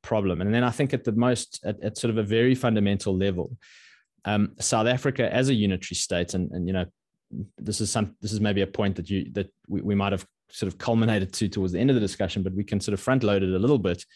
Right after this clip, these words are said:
South Africa as a unitary state has always faced enormous challenges, um,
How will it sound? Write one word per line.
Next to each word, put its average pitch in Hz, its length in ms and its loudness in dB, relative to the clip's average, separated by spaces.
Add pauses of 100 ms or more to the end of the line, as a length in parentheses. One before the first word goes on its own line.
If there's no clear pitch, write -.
(1000)
South 120 180 2
Africa 160 300 2
as 143 140 4
a 131 40 4
unitary 123 440 4
state 113 560 2 (220)
has 107 300 0
always 139 460 4
faced 104 420 0
enormous 107 580 2
challenges, 95 720 -4 (160)
um, 95 540 0